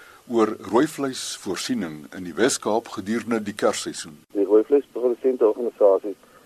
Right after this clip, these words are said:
Speaker 2: het 'n studie deur die Universiteit van die Vrystaat laat doen om die uitwerking van die droogte op die nasionale kuddes te evalueer.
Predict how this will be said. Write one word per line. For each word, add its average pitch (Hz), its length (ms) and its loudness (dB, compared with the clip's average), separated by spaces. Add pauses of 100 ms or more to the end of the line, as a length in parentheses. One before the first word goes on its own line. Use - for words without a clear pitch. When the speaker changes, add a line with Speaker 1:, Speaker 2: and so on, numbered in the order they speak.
(240)
Speaker 2:
het - 160 -6
'n - 140 -4
studie 143 300 -2
deur 101 140 2
die 107 80 -2
Universiteit 104 460 0
van 113 120 -2
die 104 120 -2
Vrystaat 110 440 4
laat 95 200 8
doen 87 220 -4 (680)
om 101 60 -14
die 107 100 0
uitwerking 131 520 8
van 113 120 0
die 107 100 -4
droogte 101 340 4
op 110 80 0
die 107 100 -6
nasionale 95 580 4
kuddes - 360 4
te 95 80 -10
evalueer. 95 580 4